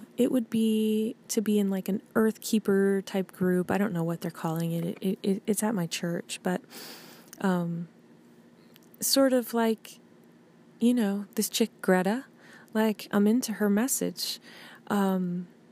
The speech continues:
I'm into this. I, I love the earth, and, um, to me, the earth is our mother, and I'm connected to the earth. The earth is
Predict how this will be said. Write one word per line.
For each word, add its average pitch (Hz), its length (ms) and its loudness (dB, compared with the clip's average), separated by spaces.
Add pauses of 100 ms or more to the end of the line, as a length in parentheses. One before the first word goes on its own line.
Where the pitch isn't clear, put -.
(1500)
I'm 196 160 4
into 277 280 2
this. - 580 -4 (120)
I, 202 360 2
I 214 300 4
love 214 540 -2
the 214 180 0
earth, 196 640 -6
and, 190 500 -2 (600)
um, 196 500 -2 (880)
to - 140 0
me, 220 200 2
the 254 160 -2
earth 220 220 -2
is 240 140 -4
our 202 160 0
mother, 185 640 -4 (880)
and 202 540 0
I'm 220 160 4
connected 202 560 -4
to 190 120 -4
the 180 200 -6
earth. - 500 -6
The 220 180 -2
earth 226 320 -2
is 233 360 -2